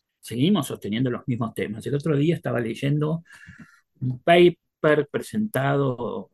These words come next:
que todavía no, no existía el inesip, por Kosakov, Zenón Pereira y todo eso. Están planteando cosas que seguimos planteando y peleando ahora. Pero mantener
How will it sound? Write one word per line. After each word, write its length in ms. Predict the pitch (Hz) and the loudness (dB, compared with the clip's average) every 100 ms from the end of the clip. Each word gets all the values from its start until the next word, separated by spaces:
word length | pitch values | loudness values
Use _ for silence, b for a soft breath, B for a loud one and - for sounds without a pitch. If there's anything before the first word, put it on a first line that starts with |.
| _ _ _ | _ _ _
que 160 | 107 - | -20 -18
todavía 220 | - 131 | -4 0
no, 160 | 147 139 | 2 2
no 60 | 127 | 2
existía 360 | 131 123 143 | -2 0 2
el 80 | 120 | 2
inesip, 380 | 107 98 104 95 | -2 -4 -8 -8
por 140 | 101 | -6
Kosakov, 680 | 104 - 98 117 131 127 123 | -6 -10 -10 -4 -2 -2 -2
Zenón 220 | 101 110 | -6 -6
Pereira 320 | 113 110 139 | -4 -2 0
y 40 | 123 | 0
todo 120 | 117 | 0
eso. 260 | 135 180 220 | -2 -2 -4
Están 200 | 277 - | -6 -4
planteando 360 | 247 233 269 | -2 0 0
cosas 240 | 233 226 165 | 0 -6 -6
que 60 | |
seguimos 320 | 127 180 233 | -4 0 0
planteando 400 | - 120 170 175 | -2 -4 -2 -4
y 40 | 165 | -4
peleando 340 | 135 165 147 | -4 -2 0
ahora. 360 | 143 202 143 135 B B B - | 2 2 0 -4 B B B -2
Pero 360 | 170 170 - _ | 2 2 0 _
mantener 560 | 175 196 208 269 330 | 0 4 4 4 4